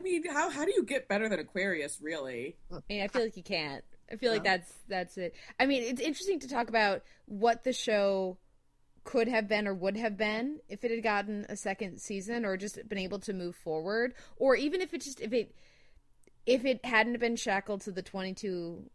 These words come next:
Speaker 2: plus episodes per season model, uh, 'cause I feel like this could have become a show that I absolutely loved,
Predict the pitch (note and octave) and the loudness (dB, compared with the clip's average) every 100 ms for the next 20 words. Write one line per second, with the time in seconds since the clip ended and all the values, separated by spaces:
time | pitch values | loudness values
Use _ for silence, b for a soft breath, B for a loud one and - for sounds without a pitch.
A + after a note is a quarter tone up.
0 | _ - _ - F#3+ F3 - F3 - F#3+ | _ -20 _ -2 0 0 -2 -4 -4 -6
1 | F3+ F#3 - G3 F3+ F3+ F3 E3+ D#3 E3+ | -6 -8 -6 -6 -6 -6 -4 -4 -2 -2
2 | C3+ B2 - - - D#3+ B2 - G#3+ A#3+ | -2 -4 -8 -12 -8 -6 -6 -4 -4 0
3 | C4+ B3 A#3+ G#3 - b b b b F#3+ | 4 6 6 4 0 b b b b 0
4 | B3+ C4 - - _ - - - _ - | 0 0 -6 -20 _ -20 -20 -20 _ -20
5 | _ - - - B3+ B3 C4 G#3+ A#3+ - | _ -20 -20 -2 6 6 6 4 0 0
6 | A3 G#3 A3+ G#3+ G3+ - G3 F#3 F3 F3 | -2 -2 -4 -4 -4 -2 0 0 -2 0
7 | E3+ E3+ E3+ E3+ - - - - F#3+ F#3 | 0 0 0 -6 -14 -20 -20 -8 -6 -6
8 | - G#3 F#3+ F#3 C#3+ F3 E3 D3+ - E3 | -4 -2 0 -2 -2 -4 -2 -6 -8 -8
9 | E3 E3 D3 C#3 D#3+ - | -4 -2 -2 -6 -12 -18